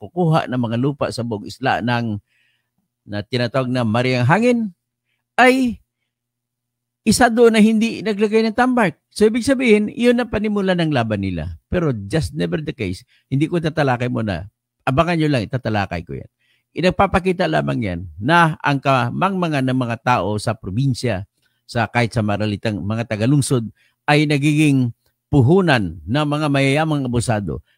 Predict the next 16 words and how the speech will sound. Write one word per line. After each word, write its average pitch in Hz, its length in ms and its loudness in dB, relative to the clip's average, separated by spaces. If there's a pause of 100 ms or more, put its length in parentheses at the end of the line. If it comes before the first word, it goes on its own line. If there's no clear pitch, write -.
(140)
para 131 240 4
kukunin 139 800 -2
ang 113 320 -2
mga 104 80 -2
lupa 107 400 -2
nila. 78 320 -8 (320)
Okay? 175 400 -6 (240)
So, 110 320 -6 (320)
ito 214 240 0
naman 196 480 -2 (400)
ay 170 240 -6 (480)
nais 196 400 0
ko 214 160 -2
rin 202 240 -4
ipagbibigay 165 1400 -2
alam, 139 400 -2